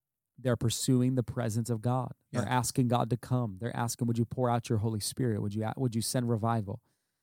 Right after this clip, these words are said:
Speaker 1: And so this, this, uh, teenage girl named Flory Evans stands to her feet, and she says these words, "I love Jesus Christ with all my heart." And for whatever reason, God used that declaration.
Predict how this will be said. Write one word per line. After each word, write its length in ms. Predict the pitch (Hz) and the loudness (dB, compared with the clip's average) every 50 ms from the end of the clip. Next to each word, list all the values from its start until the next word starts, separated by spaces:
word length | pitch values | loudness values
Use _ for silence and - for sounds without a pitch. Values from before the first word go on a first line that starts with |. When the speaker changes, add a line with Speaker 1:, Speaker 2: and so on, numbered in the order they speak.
| _ _ _ _ _ _ _ _ _ | _ _ _ _ _ _ _ _ _
Speaker 1:
And 140 | - 139 131 | 0 2 4
so 160 | - - 139 | 6 8 8
this, 180 | 135 135 - - | 8 8 4 2
this, 360 | - - 143 139 131 117 - - | -4 0 2 2 2 4 4 4
uh, 220 | 127 123 120 - - - - - _ _ | 4 4 4 2 0 -6 -10 -10 _ _
teenage 400 | - - 180 190 175 151 104 - | 2 4 6 6 6 6 4 6
girl 320 | - 147 143 160 165 131 107 | 6 8 10 10 8 8 6
named 220 | 110 117 110 104 | 4 2 0 0
Flory 460 | - - - 131 127 127 131 131 - | -4 0 4 6 6 8 6 6 2
Evans 400 | - 120 117 104 107 104 98 95 | 2 0 0 0 0 -4 -4 -4
stands 420 | - - - - 123 120 120 110 - | -4 -4 -2 -2 0 0 0 -2 0
to 140 | - 127 120 | 0 2 0
her 60 | 113 | 0
feet, 340 | - - 120 113 104 101 - _ _ _ _ _ _ _ _ _ _ _ _ _ _ _ _ _ _ _ _ _ _ _ | 0 0 -2 -2 -2 -2 -8 _ _ _ _ _ _ _ _ _ _ _ _ _ _ _ _ _ _ _ _ _ _ _
and 220 | 139 131 123 120 113 | 0 2 2 2 0
she 240 | - - 143 156 | 4 6 6 6
says 360 | 156 - - 180 160 143 120 107 | 6 6 6 6 6 6 6 4
these 180 | 127 120 104 | 4 4 4
words, 280 | 117 120 110 101 - - - _ | 4 4 4 2 -2 -6 -8 _
"I 220 | 123 120 123 135 143 | 2 4 6 6 6
love 460 | 143 131 131 127 127 127 110 110 107 | 4 4 6 6 6 4 2 -2 -8
Jesus 480 | 101 117 120 117 110 101 117 110 - | 0 2 4 4 4 2 0 -2 -2
Christ 540 | - - - 123 113 104 98 95 - - - _ _ _ _ _ _ | -4 -2 0 0 2 0 -2 -4 -8 -10 -12 _ _ _ _ _ _
with 160 | 120 113 - - - | -8 -8 -8 -4 0
all 180 | 117 113 113 | 2 2 2
my 160 | 110 110 107 | 2 2 0
heart." 320 | 104 101 113 110 104 101 - _ _ _ _ _ _ _ _ _ _ _ _ _ _ _ _ _ _ _ _ _ _ _ | 0 0 0 0 -2 -2 -6 _ _ _ _ _ _ _ _ _ _ _ _ _ _ _ _ _ _ _ _ _ _ _
And 160 | 151 147 135 113 | 2 2 2 6
for 140 | - 147 | 6 8
whatever 400 | 135 127 135 147 185 202 202 202 | 8 10 10 8 8 8 8 8
reason, 420 | 185 185 185 170 131 135 131 120 113 | 8 8 6 6 6 4 4 2 4
God 300 | 120 127 131 139 139 123 | 4 6 6 6 4 4
used 420 | 110 113 120 127 139 151 135 117 | 2 4 6 6 8 6 6 6
that 180 | 123 127 - 113 | 4 4 4 2
declaration. 840 | 113 123 120 - 113 107 104 107 104 107 101 - 110 - - 113 | 0 -2 -2 0 0 0 2 2 0 0 -2 -4 -8 -10 -10 -12